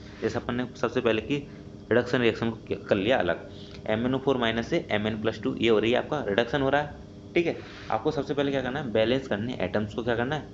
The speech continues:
Balance करना है, ठीक है। इधर एक एम एन है, इधर एक एम एन है, इधर balance है एम एन का, balance है। Oxygen कितने इधर? चार है, इधर कितने? Zero।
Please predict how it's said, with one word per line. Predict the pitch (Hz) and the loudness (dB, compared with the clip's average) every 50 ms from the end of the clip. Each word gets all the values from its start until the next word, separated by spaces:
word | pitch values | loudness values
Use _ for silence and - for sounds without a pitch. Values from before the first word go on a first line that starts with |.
| - | 0
Balance | 95 101 92 95 104 123 123 - | 2 2 2 4 2 -2 -4 -4
करना | - - 90 87 90 - | -6 -6 -6 -6 -8 -8
है, | 87 78 - - - - - - - - - - - - - - - - - - - | -10 -10 -12 -14 -16 -16 -16 -16 -16 -16 -18 -18 -18 -18 -18 -18 -18 -18 -18 -10 -6
ठीक | - 143 | -2 0
है। | 151 139 - - - - - - | 2 0 0 -2 -8 -12 -6 -2
इधर | - 117 139 139 - - | 2 4 4 2 4 2
एक | 123 127 123 131 | 2 4 4 4
एम | 123 123 127 | 4 4 2
एन | 127 127 143 | 0 0 0
है, | 143 - - | -4 -4 0
इधर | 110 107 123 123 | 2 2 2 2
एक | - 104 104 90 - | 4 2 2 2 2
एम | 90 87 87 90 | 0 0 -2 -2
एन | 92 90 | -4 -6
है, | 92 92 - - - - - - - - - | -6 -10 -12 -14 -16 -16 -16 -16 -8 -2 2
इधर | 110 123 127 120 - - - - - - - | 4 4 4 2 0 -8 -14 -14 -14 -10 -2
balance | 104 101 104 104 110 107 107 | 2 4 4 4 4 2 2
है | 120 113 | 2 2
एम | 107 107 | 2 2
एन | 107 107 110 | 0 0 0
का, | 113 113 | -2 0
balance | 101 104 101 101 104 104 101 101 | 2 2 4 4 2 0 -2 -2
है। | 107 - | -2 2
Oxygen | - 104 101 - - 131 127 | 2 2 2 2 0 0 2
कितने | 127 123 123 127 127 | 2 2 2 2 4
इधर? | 123 117 101 98 | 4 4 4 2
चार | 101 - 117 107 107 113 | 0 0 0 2 2 0
है, | 127 135 131 - | -2 -2 -2 0
इधर | 107 113 110 | 0 2 2
कितने? | 117 123 127 127 110 95 | 0 0 0 0 0 0
Zero। | 98 95 101 101 98 92 | 0 2 2 2 2 2